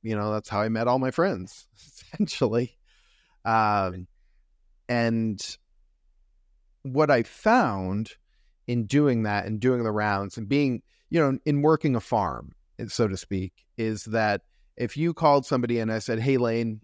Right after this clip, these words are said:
I see you have twenty properties. Uh, I've got some buyers I'm working with. Are you interested in selling any of them?" Your automatic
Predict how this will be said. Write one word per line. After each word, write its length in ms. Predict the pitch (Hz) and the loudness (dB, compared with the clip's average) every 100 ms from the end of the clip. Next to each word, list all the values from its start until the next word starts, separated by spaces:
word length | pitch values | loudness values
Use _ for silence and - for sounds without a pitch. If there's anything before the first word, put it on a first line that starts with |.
| - | -10
I 100 | 113 | -8
see 160 | - | -2
you 120 | 123 | 0
have 140 | 113 101 | 0 -2
twenty 300 | - 123 120 | -2 0 0
properties. 880 | - 110 110 107 98 90 110 - - _ _ _ - | 2 2 2 0 -8 -8 -12 -18 -20 _ _ _ -8
Uh, 300 | 101 95 90 | -6 -4 -2
I've 140 | 98 | -2
got 160 | 113 98 | -2 -2
some 140 | 110 | -2
buyers 400 | 107 107 104 101 | 2 2 2 -2
I'm 80 | 110 | -2
working 280 | 107 98 104 | -2 -2 -4
with. 200 | 101 98 | -4 -2
Are 120 | 101 | -2
you 160 | 101 110 | -2 -4
interested 400 | 104 - - 104 | -6 -8 -8 -8
in 60 | |
selling 420 | - 165 202 117 | 0 2 4 0
any 180 | 101 104 | -2 -2
of 100 | 95 | -4
them?" 320 | 104 98 101 - | -4 -6 -6 -12
Your 320 | 120 131 143 117 | -2 2 2 4
automatic 520 | 131 120 123 117 | 2 2 0 0